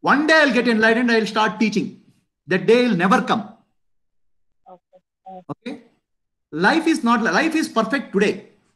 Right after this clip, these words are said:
Speaker 1: What I am today is what I am. Okay?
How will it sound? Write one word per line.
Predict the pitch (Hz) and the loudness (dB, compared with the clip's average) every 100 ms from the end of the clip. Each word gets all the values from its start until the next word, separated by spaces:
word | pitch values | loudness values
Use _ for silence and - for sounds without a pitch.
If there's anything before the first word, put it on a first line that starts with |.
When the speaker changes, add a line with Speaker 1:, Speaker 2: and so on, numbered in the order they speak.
| _ _ _ _ _ | _ _ _ _ _
Speaker 1:
What | 151 226 285 | -2 -2 0
I | |
am | 269 240 | -2 -2
today | 262 | -2
is | 359 208 | -2 -2
what | 185 175 | -2 -2
I | |
am. | 156 175 104 - _ _ _ _ _ _ _ _ _ _ 202 _ _ _ - | 0 -2 -4 -12 _ _ _ _ _ _ _ _ _ _ _ _ _ _ -20
Okay? | 123 196 | -14 -14